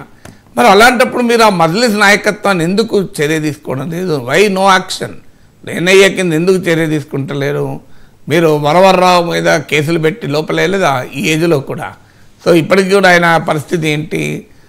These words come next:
మీరు డాక్టర్ సాయిబాబా లోపలేయలేదా? ఆయన నైంటీ, నైంటీ ఫైవ్ పర్సెంట్ అంగవైకల్యం.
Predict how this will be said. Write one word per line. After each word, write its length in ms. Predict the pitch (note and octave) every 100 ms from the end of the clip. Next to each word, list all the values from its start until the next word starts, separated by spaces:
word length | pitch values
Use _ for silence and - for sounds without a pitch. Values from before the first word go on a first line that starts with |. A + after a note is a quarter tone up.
| - -
మీరు 160 | E3
డాక్టర్ 400 | D3+ C#3+ C#3+ D3+
సాయిబాబా 540 | B2 D3 F3 F#3 F#3 F3+
లోపలేయలేదా? 800 | D#3+ E3+ - E3+ F3 F#3 D3 B2+ B2+
ఆయన 160 | B2
నైంటీ, 460 | E3+ D3+ E3+ E3+ F#3
నైంటీ 380 | D#3 D#3+ - F#3
ఫైవ్ 260 | F3 D#3
పర్సెంట్ 320 | D#3 C#3+ E3
అంగవైకల్యం. 600 | D#3 D3+ D3 C#3+ A2+ G2